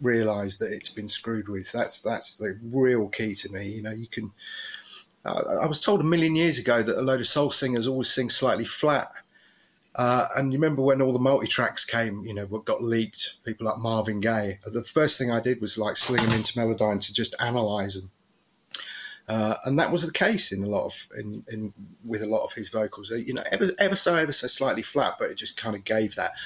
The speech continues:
And once you start ironing those imperfections out, things start to sound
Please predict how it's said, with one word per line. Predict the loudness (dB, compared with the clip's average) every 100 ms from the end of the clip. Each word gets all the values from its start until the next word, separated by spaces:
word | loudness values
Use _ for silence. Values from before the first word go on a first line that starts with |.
| -6
And | 2
once | 4 4
you | 4
start | 4 4 4
ironing | 6 6 4 4
those | 4 4
imperfections | 2 0 0 0 0 -4 -4
out, | -6 -4 -6 -10 _ -20 -20 _
things | -6 -2 0
start | 0 -4
to | -2
sound | -2 -2 -4 -6